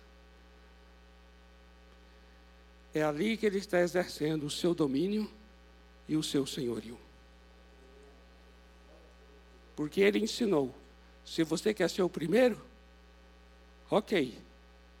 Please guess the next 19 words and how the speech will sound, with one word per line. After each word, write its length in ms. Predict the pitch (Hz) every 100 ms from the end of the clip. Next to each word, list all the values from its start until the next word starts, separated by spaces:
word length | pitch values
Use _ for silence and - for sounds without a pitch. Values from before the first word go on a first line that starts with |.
| - -
você 220 | - 123 135
será 260 | - 160
o 60 | 165
primeiro. 400 | 226 202 151 - - - - - - - -
Mas 160 | - 131
a 80 | 165
maneira 460 | 175 170 202 220
vai 140 | 202 202
ser 140 | 208
a 60 | 208
seguinte: 560 | 247 170 123 - - - - - - - - - - - - - - -
sirva. 600 | - - - - - - - - - - - - - - - - - - - - - -
Você 240 | - - 247
quer 160 | 262
ser 140 | 262 285
o 80 | 262
maioral? 640 | 269 262 262 277 294 285 - - - - - - - -
Tudo 220 | - 208
bem, 240 | 269 254